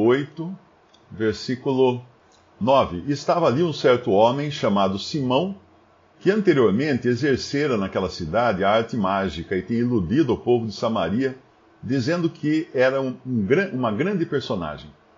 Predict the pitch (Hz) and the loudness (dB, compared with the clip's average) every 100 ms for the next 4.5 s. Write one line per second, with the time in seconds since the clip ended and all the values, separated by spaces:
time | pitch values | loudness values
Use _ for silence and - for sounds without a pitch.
0 | _ _ - - 165 - 143 151 170 - | _ _ -4 2 2 2 2 2 2 0
1 | 151 120 123 160 135 127 190 180 127 113 | 0 0 -2 -2 -2 0 0 0 0 0
2 | 117 127 120 139 170 131 113 165 139 160 | 0 -2 0 0 0 -2 0 2 4 4
3 | 180 143 131 113 143 147 151 117 139 147 | 4 0 -2 0 0 -2 -2 0 0 -2
4 | - 143 110 120 131 | -4 0 2 2 0